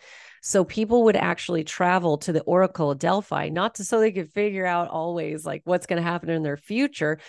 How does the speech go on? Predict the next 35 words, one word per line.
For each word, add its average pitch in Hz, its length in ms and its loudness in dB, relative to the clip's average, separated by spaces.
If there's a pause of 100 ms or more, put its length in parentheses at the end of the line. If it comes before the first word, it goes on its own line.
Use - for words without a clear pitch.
(200)
but 180 140 0
so 202 180 2
that 175 240 4
they 190 180 2
could 214 320 0
actually 170 760 -2
experience 170 840 2
the 147 220 -4 (160)
healing 185 580 4
energy 156 500 0
of 139 100 -8
Delphi. 160 540 -2 (880)
Now, 190 140 2
what 233 240 6
I 370 80 2
started 226 400 0
to 175 100 -8
do 151 340 0
was 156 320 -6
ask 175 460 -2
if 175 100 -6
there 175 160 0
was 165 200 -2
any 269 220 0
connection 165 640 -4
between 156 440 -2
Delphi 190 760 2
and 156 220 -6
Odin, 151 420 -2 (480)
who 196 160 0
is 170 280 2
that, 156 420 2
uh, 151 380 -6 (260)
Norse 190 560 2 (100)
god. 139 460 -2